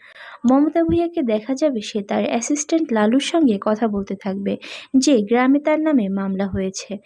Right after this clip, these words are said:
যে তার নামে মামলা করেছে তার নাম নিয়ে বলবে যে ওর এত বড় সাহস, ও এই মমতা ভূঁইয়ার নামে মামলা করেছে। মমতা ভূঁইয়াকে দেখা যাবে সে রেগে গিয়ে তার অ্যাসিস্ট্যান্টকে বলবে, "তোকে না আরও কত আগে বলেছি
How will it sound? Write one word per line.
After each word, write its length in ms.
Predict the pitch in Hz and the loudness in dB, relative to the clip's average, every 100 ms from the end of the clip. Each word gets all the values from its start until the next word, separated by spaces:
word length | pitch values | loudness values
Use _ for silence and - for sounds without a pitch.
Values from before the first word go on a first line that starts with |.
| - - - | -18 -18 -4
যে 160 | 220 320 | 0 2
তার 200 | 339 339 | 2 0
নামে 240 | 339 339 320 | 0 0 2
মামলা 340 | 220 214 240 | 2 0 -2
করেছে 420 | 262 311 302 - 196 | -2 -4 -4 -8 -8
তার 200 | 202 196 | -6 -4
নাম 220 | 202 202 | -2 0
নিয়ে 240 | 214 254 294 | 2 4 2
বলবে 320 | 320 294 208 | 0 -2 -4
যে 180 | 196 254 214 - | -2 -2 -2 -2
ওর 140 | 208 214 | -4 -2
এত 240 | 233 - 302 | -4 -4 -2
বড় 200 | 302 311 | 0 0
সাহস, 500 | 320 - 285 285 214 - - - - - | -2 -4 -2 0 0 -2 -12 -18 -16 0
ও 60 | 285 | 2
এই 140 | 302 | 4
মমতা 420 | 240 202 226 254 294 | 4 2 0 0 -2
ভূঁইয়ার 300 | 311 330 320 | 0 -2 0
নামে 220 | 330 330 | 0 0
মামলা 340 | 240 208 226 | 0 0 -4
করেছে। 460 | 254 320 330 - - 190 - - _ | -4 -4 -6 -6 -10 -10 -14 -20 _
মমতা 360 | 233 254 294 320 | 2 4 4 2
ভূঁইয়াকে 360 | 320 330 330 285 | 2 2 2 0
দেখা 280 | 208 - 269 | 0 0 0
যাবে 280 | 302 254 196 | 0 0 -2
সে 240 | - 208 196 | -2 0 2
রেগে 300 | 208 220 262 | 2 2 2
গিয়ে 240 | 269 320 311 - | 2 0 0 0
তার 160 | 294 277 | 0 2
অ্যাসিস্ট্যান্টকে 680 | 220 214 247 - 302 320 | 0 -4 -6 -2 -2 0
বলবে, 340 | 302 285 208 196 269 - - - - | 0 0 0 -4 -8 -14 -20 -20 -4
"তোকে 220 | - 285 320 | 0 0 2
না 120 | 320 | 2
আরও 140 | 311 320 - | 2 0 -2
কত 200 | 277 277 | -2 0
আগে 280 | 247 208 240 | -2 0 0
বলেছি 420 | 262 285 294 - | 2 2 0 -2